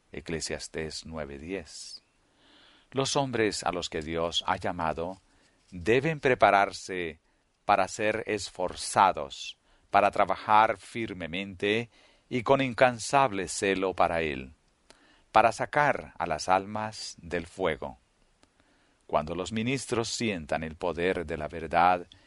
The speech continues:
en sus propias almas, estremeciendo su propio ser, entonces poseerán poder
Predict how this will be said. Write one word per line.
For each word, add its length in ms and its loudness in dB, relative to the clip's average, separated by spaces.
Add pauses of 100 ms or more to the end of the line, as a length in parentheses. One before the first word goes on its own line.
(180)
en 140 -10
sus 240 -8
propias 420 2
almas, 680 -2 (420)
estremeciendo 920 2
su 240 -4
propio 340 2
ser, 420 4 (680)
entonces 920 2 (120)
poseerán 960 4
poder 640 -2